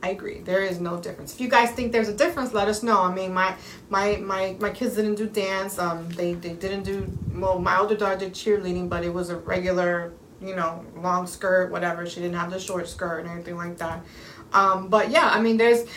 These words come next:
like, you know, uh, why are we not outraged about that? Why are we not outraged? And, and these dance competitions, let me tell you, people spend thousands of dollars on these dance competitions.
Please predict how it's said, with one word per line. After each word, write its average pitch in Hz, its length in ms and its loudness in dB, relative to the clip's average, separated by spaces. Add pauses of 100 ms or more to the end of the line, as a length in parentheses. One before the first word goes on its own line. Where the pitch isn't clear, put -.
(200)
like, 226 260 6
you 277 120 0
know, 240 220 8
uh, 165 200 4
why 226 300 10
are 254 60 6
we 254 140 0
not 233 260 4
outraged 214 480 6
about 196 280 2
that? - 280 4
Why 202 220 2
are 214 100 2
we 214 240 2
not 202 280 2
outraged? 185 520 4
And, 185 220 -2
and 190 300 -2
these 233 260 0
dance 220 280 2
competitions, 185 520 -2
let 185 100 -2
me 254 140 0
tell 240 180 0
you, 190 100 4
people 185 280 -8
spend 196 400 -2 (300)
thousands 226 480 6
of 170 100 -6
dollars 190 400 6
on 170 140 -6
these 175 180 -2
dance 165 280 -6
competitions. - 680 -12